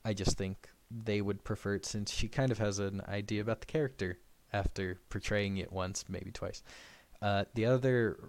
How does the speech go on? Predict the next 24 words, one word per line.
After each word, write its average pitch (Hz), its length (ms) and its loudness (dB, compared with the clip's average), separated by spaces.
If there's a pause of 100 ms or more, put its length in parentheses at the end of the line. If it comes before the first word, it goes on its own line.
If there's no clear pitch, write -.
recent 107 580 0
Spider-Man 104 580 2
news 101 260 0
we 98 120 -2
got 95 400 0
is, 95 500 0 (800)
uh, 98 240 2
Sony 113 760 4
decided 104 680 2
to 101 280 2
give 120 340 2
a 110 180 0
name 98 640 0 (800)
to 101 340 2
their 95 800 2 (540)
universe, 98 680 0
which 113 160 2
I 131 60 8
think 208 240 4
is 110 140 4
weird, 117 380 4
though. 92 340 2 (420)
Uh, 110 220 4
that 120 240 2